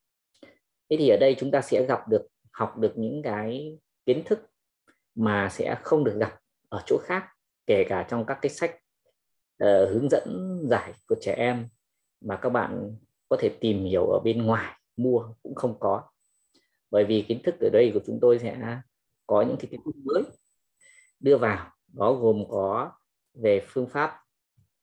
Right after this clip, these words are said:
của toán tư duy và có cả phương pháp của, ờ, khoa học sáng tạo,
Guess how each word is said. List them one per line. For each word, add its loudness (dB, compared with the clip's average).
của 0
toán -2
tư 0
duy 0
và -6
có -2
cả -6
phương -4
pháp -4
của, 0
ờ, 0
khoa 2
học -10
sáng -4
tạo, -2